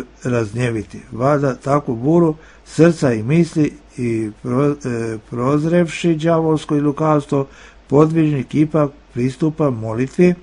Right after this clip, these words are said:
uzima brojanice i čineći metanije počinje: „Gospode Isuse Hriste, Sine Boži, pomiluj slugu Tvoga.” O, kako je bolno idu ove metanije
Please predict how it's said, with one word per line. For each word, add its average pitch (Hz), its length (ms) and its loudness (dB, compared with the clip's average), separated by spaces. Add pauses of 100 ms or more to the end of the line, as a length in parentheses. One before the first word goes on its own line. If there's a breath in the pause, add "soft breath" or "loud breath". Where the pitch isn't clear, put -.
(760 loud breath)
uzima 156 480 4
brojanice 143 880 2 (120)
i 117 160 -4
čineći 147 580 0
metanije 143 600 0
počinje: 117 720 -4 (540 loud breath)
„Gospode 156 960 0 (260)
Isuse 156 600 -2
Hriste, 143 640 -4
Sine 139 460 0
Boži, 131 440 0 (120)
pomiluj 131 500 0
slugu 139 480 2
Tvoga.” 104 400 -8 (760 soft breath)
O, 107 140 -10
kako 156 440 2
je 143 80 4
bolno 139 640 2 (800 soft breath)
idu 143 420 4 (280)
ove 131 300 2
metanije 147 720 0